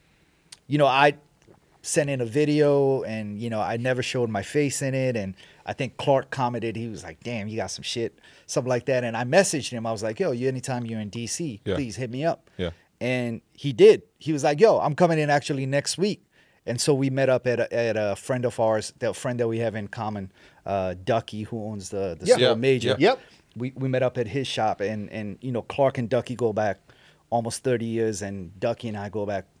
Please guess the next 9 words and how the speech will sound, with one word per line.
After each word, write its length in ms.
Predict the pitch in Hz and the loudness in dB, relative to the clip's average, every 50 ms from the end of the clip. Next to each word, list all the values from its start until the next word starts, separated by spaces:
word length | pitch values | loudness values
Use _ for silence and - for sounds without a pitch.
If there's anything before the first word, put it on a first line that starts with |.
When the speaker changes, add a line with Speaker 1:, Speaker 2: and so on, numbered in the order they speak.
| _ _ _ _ _ - - - _ | _ _ _ _ _ -20 -20 -20 _
Speaker 1:
about 180 | 101 104 95 - | -8 -8 -8 -8
twenty-five 560 | - - 120 110 104 - - 104 104 101 87 | -8 -10 -10 -10 -10 -6 -4 -4 -4 -4 -4
years. 280 | 101 101 101 101 95 - | -6 -6 -6 -6 -6 -8
So 260 | - - 98 98 101 | -6 -6 -4 -4 -4
Speaker 2:
Mm-hmm. 180 | 101 98 104 92 85 - - _ | -4 -4 -6 -6 -8 -12 -12 _
Speaker 1:
it 80 | - 123 | -6 -4
was, 200 | 117 117 110 - - - | -4 -4 -6 -8 -4 -4
it 60 | 135 | -2
was 340 | 127 123 107 - - - | -2 -2 -4 -8 -8 -10